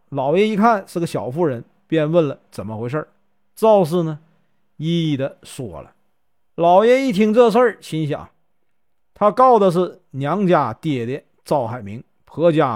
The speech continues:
哥哥李文芳，清官难断家务事啊。”正打算不管，只听人群中有一人喊呢：“放着案不办，只会啊比良钱。”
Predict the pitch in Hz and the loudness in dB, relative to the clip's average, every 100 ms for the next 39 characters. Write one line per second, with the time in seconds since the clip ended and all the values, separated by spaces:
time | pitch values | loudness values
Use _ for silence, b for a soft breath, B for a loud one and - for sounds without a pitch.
0 | - 143 117 117 98 87 _ 101 104 92 | -6 -6 -6 -8 -12 -14 _ -16 -14 -12
1 | 127 127 87 - _ _ _ _ _ _ | -10 -10 -12 -14 _ _ _ _ _ _
2 | - 262 277 226 220 190 156 135 139 165 | -8 -4 0 6 6 6 2 -4 -4 -2
3 | 202 226 185 202 180 175 190 - 233 160 | 0 2 2 2 4 2 -2 -4 -4 -4
4 | 123 _ _ _ _ _ _ _ _ - | -8 _ _ _ _ _ _ _ _ 4
5 | 285 233 180 104 143 196 233 190 247 135 | 4 4 0 -2 0 4 4 2 -2 -4
6 | 71 143 - _ - 143 143 120 107 156 | -8 -12 -14 _ -12 -8 -8 -8 -8 -8
7 | 143 147 139 107 107 - 139 135 131 - | -6 -6 -8 -8 -12 -10 -6 -6 -6 -8
8 | - 80 - _ _ _ _ _ _ 262 | -12 -14 -20 _ _ _ _ _ _ 2
9 | 254 202 233 240 160 135 170 240 202 - | 4 4 4 4 0 -4 0 0 0 -6
10 | _ - 101 117 165 107 87 _ _ _ | _ -18 -10 -4 -4 -4 -10 _ _ _
11 | 107 104 107 113 147 117 104 | -16 -12 -12 -10 -10 -10 -14